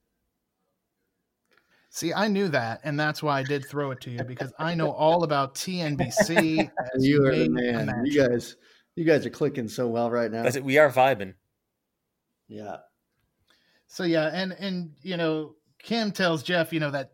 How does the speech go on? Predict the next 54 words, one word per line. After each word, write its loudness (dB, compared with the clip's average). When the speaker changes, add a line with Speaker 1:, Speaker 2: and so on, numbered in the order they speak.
Speaker 1:
you -12
know, -10
"Jimmy -4
kinda 0
reminds 0
me 2
of 0
you -2
when -4
you -4
were 2
his -6
age." -10
And, -12
yeah, -10
at -16
first, -4
I -12
think -16
Jeff -12
is -16
like, -18
"Whatever," -10
but, -18
uh, -10
it -14
kinda 0
comes -2
true -2
as, -4
as -4
the -4
movie -4
goes -6
on, -4
as -10
we -8
Speaker 2:
Yeah. -4
Speaker 1:
will -8
find -10
out. -12
Speaker 2:
And 4
I, 6
I 2
just 2
looked -4
it 4
up, 4
guys, 2
just -4
so -4
you 0
know. 0
Um, -8